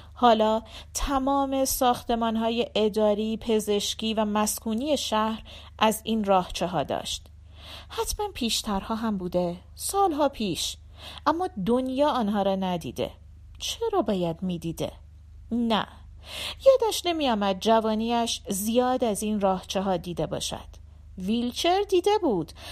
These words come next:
اما راهچه‌ها نه. بلند گفت: «رضا،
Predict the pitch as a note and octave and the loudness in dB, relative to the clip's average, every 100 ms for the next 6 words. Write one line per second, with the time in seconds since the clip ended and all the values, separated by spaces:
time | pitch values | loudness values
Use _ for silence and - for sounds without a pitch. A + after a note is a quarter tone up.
0 | - - C4 B3+ G#3 G#3 A#3 B3 - - | -12 2 2 4 2 4 4 4 0 0
1 | D4+ D#4 E4+ E4+ C#4+ G3+ - - - - | 0 2 4 2 2 -2 -2 -12 -20 -20
2 | - - - - - - G#3 G#3+ G#3 G#3 | -20 -20 -20 -20 -20 -10 2 2 4 0
3 | A3+ B3 B3+ C#4 - - - - - - | 2 2 2 0 -14 -20 -20 -20 -20 -20
4 | - - - - B3+ D4+ G#4+ B4 G4+ C4 | -20 -20 -20 -8 0 2 2 4 6 6
5 | C4 C4+ | 6 4